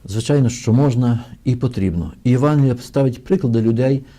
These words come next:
які невідступно, невідступно просили в Ісуса Христа допомоги і отримали її. Хананеїнка просила одна за свою дочку. Христос спочатку не звертав на неї уваги. Так що навіть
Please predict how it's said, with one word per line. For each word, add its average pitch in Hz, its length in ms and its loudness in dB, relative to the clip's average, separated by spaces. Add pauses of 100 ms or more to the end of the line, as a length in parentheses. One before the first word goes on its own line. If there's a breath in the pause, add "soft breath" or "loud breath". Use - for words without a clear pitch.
(260 loud breath)
які 120 240 -2
невідступно, 123 720 -2 (160)
невідступно 123 640 0
просили 113 380 0
в - 20 0
Ісуса 117 360 -2
Христа 117 380 -4
допомоги 113 520 0 (180)
і 175 280 -2
отримали 107 540 0
її. 95 360 -4 (540 soft breath)
Хананеїнка 175 680 4
просила 160 420 2
одна 139 460 2 (220 loud breath)
за 123 180 -2
свою 127 280 -2
дочку. 117 440 -2
Христос - 560 -6
спочатку 143 540 -4
не 123 100 2
звертав 120 400 0
на 135 100 2
неї 131 200 0
уваги. 101 440 -4 (440 soft breath)
Так 147 140 0
що 170 120 0
навіть 165 280 2